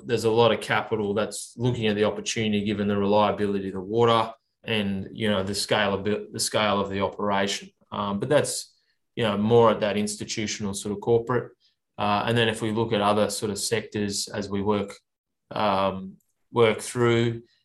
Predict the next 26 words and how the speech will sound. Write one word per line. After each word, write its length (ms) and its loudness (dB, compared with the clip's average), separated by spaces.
you 80 4
know, 40 6
it 60 6
all 160 6
comes 340 0
down 360 0
to 360 -4
groups 340 -4
looking 240 -2
at 100 -4
strategic 520 -2
rationale. 720 0
Uh, 240 -4
what 220 0
are 60 0
we 340 -2
looking 380 -4
for? 300 0
What 140 4
are 40 2
the 140 2
opportunities? 720 -2
How 140 0
do 60 -2
we 80 -4
scale? 640 0